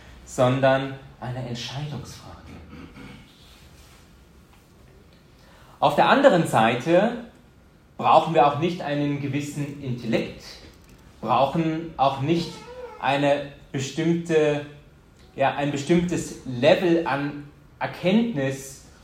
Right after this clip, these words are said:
um an Jesus zu glauben und uns selber diese Frage zu beantworten, ob wir gläubig sind oder nicht.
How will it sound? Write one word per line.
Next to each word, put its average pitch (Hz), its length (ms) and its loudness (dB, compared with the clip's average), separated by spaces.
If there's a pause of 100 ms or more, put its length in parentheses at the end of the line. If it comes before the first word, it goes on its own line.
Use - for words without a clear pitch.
(180)
um 151 560 -4 (540)
an 135 200 -4
Jesus - 920 -6
zu 139 140 -10
glauben 131 480 0
und 117 280 -4 (520)
uns 143 360 -4
selber 165 440 2
diese 117 240 -2
Frage 113 440 0
zu 117 140 -10
beantworten, 113 640 -4
ob 107 180 -8
wir 107 80 -8
gläubig 101 400 -8
sind 95 280 -12
oder 95 180 -10
nicht. - 460 -8